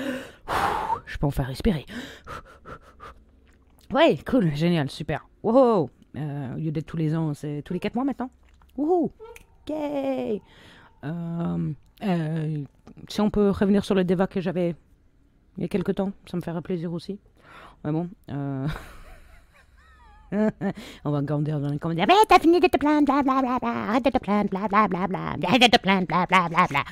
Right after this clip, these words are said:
Et il faut faire ci, il faut faire ça. » Ouais, eh, bah, euh, ouais, ça va, c'est bon, hein. Euh, <laughs> aïe. Désolé si, euh, l'impression que je suis un peu patraque, mais c'est le cas. Je devais faire une prise de sang hier et, euh,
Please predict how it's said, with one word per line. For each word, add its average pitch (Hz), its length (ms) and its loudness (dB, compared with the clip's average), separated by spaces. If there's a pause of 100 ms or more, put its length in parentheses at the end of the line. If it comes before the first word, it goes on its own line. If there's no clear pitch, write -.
(380)
Et 294 60 6
il 311 40 4
faut 311 100 6
faire 269 160 2
ci, 311 120 4
il 294 40 4
faut 285 80 6
faire 247 140 4
ça. » - 200 4
Ouais, 165 200 -2
eh, 143 220 -2
bah, 156 100 -4
euh, 127 400 -2
ouais, 147 240 -2
ça - 180 -6
va, 127 120 -4
c'est 139 160 -6
bon, 127 220 -8
hein. 139 180 -10 (840)
Euh, 143 420 -6 (220)
<laughs> - 220 -20
aïe. 143 160 -8 (1300)
Désolé 156 400 0
si, 143 280 -2
euh, 127 300 -4
l'impression 147 380 -8
que - 60 -14
je - 40 -14
suis 147 60 -2
un 139 80 2
peu 151 120 -4
patraque, - 400 -6
mais 190 300 0
c'est - 140 -8
le 160 80 -4
cas. 165 160 -10
Je - 100 -16
devais 131 140 -4
faire 131 180 -8
une 123 60 -8
prise 135 180 -10
de 135 80 -12
sang 139 160 -10
hier 135 380 -6
et, 127 220 -12
euh, 127 60 -14